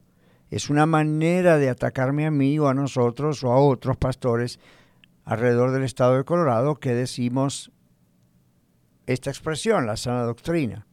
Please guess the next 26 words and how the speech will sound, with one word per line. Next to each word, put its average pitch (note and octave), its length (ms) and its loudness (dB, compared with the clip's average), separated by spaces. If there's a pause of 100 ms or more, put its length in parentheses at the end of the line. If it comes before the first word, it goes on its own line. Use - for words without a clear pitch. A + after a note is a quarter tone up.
(680)
¿Cómo G#3 300 4
saber D3 840 4 (400)
cuándo D3 800 4 (280)
un A#2+ 260 -2
pastor D#3 440 2
está C#3+ 280 -2
predicando C3 720 -4 (200)
la B2 180 -2
sana G#2+ 380 -2
doctrina? E3+ 640 -4 (640)
En A2+ 140 -2
una C#3+ 180 -2
iglesia, D3 440 0
en C#3+ 80 2
los A#2+ 100 -2
medios A#2+ 240 -2
sociales, C3 460 -2
c-, - 240 -16
¿cómo D3+ 200 -2
sabemos D#3+ 600 2
que B2+ 140 -4
es - 180 -10 (320)
sana F#3+ 600 2
la C3 120 0
doctrina C3 600 -2 (280)
que A#2+ 320 -2